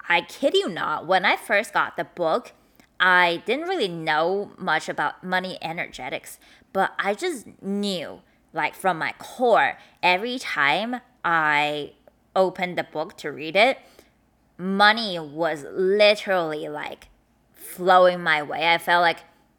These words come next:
money was just, like, getting closer and closer. And now I think about it, it's actually very true because money, again, wants to go to those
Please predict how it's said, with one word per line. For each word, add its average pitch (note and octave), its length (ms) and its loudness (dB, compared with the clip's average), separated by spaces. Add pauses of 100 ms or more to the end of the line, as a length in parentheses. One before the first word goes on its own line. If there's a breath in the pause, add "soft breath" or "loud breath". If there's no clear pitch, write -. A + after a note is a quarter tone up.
(480)
money G3+ 340 4
was F3 160 -2
just, D#3+ 160 -10
like, D#3+ 160 0 (340)
getting F#3 260 0
closer E3 380 -6
and E3 160 -4
closer. G3+ 540 -4 (340 loud breath)
And E3+ 320 -2 (300)
now G3+ 220 2
I A#3+ 140 2
think F3 180 -10
about D#3+ 280 0
it, A3+ 100 2
it's E3+ 160 0
actually D3+ 360 -8
very D3+ 280 -6
true D#3+ 420 -8
because F3+ 360 -6 (200)
money, A#3 580 -8
again, F#3 360 0 (220)
wants A#3 500 0
to C4+ 120 -4
go F#3+ 300 0
to G3+ 160 -2 (140)
those F#3+ 460 0